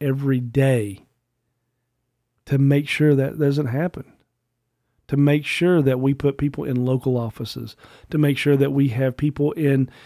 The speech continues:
in, uh, intermediate state offices and state leadership positions and Congress and in Senate.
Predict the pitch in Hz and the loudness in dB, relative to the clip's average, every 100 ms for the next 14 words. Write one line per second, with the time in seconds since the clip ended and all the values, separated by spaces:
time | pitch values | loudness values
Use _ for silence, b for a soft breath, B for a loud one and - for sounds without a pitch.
0 | b b 151 139 131 139 - 170 139 135 | b b -2 2 0 -2 -4 -2 0 0
1 | 160 160 156 156 147 143 - - 156 160 | 2 4 6 4 2 -2 -4 2 4 4
2 | 165 135 - 127 127 123 120 - 131 127 | 2 -2 -2 -4 -4 -6 -6 -6 -4 -2
3 | 131 - - - 151 156 160 151 - 123 | -4 -6 -4 2 2 4 4 4 2 -2
4 | - 123 135 127 123 117 120 127 123 120 | -2 -2 -2 -2 -4 -4 -4 -2 -2 -4
5 | b b b - - 175 165 135 117 - | b b b -8 2 4 4 2 -2 -6
6 | 127 123 120 - - 170 151 117 - | -4 -2 -4 -6 0 2 4 2 -6